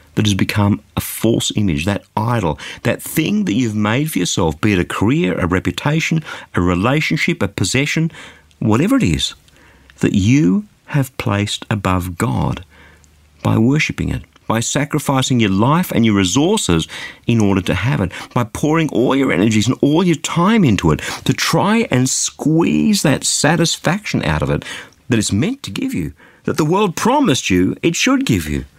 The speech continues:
What is it in your life? Come on, what is it? Do you see how easily you've rationalized that behavior away by telling yourself that it is, after all, God's blessing, and God does, after all,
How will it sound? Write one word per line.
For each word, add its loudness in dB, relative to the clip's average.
What 4
is 2
it -2
in 4
your 4
life? 2
Come 2
on, 2
what 0
is 2
it? 0
Do 2
you 6
see 4
how 2
easily 2
you've 2
rationalized 2
that -2
behavior -2
away 0
by 0
telling -2
yourself 0
that 0
it 0
is, 0
after 0
all, 0
God's 0
blessing, -2
and 0
God 0
does, -2
after -2
all, 0